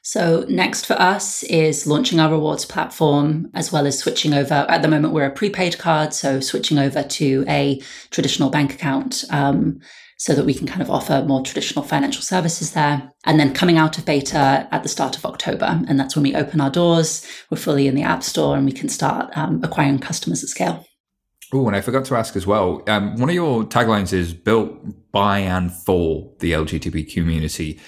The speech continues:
Speaker 2: How is it, how important is it to you that the people building the product are actually part of the community?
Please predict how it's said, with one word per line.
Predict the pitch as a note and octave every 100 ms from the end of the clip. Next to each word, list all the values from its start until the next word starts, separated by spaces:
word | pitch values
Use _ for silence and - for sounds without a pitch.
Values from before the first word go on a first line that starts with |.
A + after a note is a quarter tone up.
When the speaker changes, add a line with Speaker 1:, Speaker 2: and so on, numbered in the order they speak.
| - -
Speaker 2:
How | - - E3+ A3+
is | A3+ A3
it, | E3 - - -
how | E3+
important | G3+ G3 D#3
is | C3
it | A#2+ -
to | A#2+
you | G#2+
that | G2+
the | G#2
people | G2 - G#2+ - A2 G2 -
building | G#2+ G#2 G2 F2+
the |
product | F2 F#2 -
are |
actually | E2+ - F2+ - _ _
part | - A#2 G2
of | F2
the |
community? | D#2+ E2+ D#2+ D2 - -